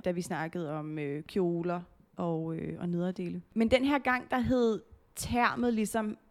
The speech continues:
the frock coat. The frock coat var en sort, lang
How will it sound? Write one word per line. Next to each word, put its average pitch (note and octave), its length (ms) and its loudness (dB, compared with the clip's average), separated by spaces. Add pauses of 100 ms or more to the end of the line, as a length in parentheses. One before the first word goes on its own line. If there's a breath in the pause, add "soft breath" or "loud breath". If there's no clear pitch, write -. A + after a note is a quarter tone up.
(140)
the G#3 120 4
frock - 680 -2 (140)
coat. D#3 500 -2 (1080 soft breath)
The A3+ 80 2
frock B3 500 4
coat B3 320 8 (260)
var G3 480 4
en G3+ 140 0
sort, - 720 0 (680)
lang G3+ 360 0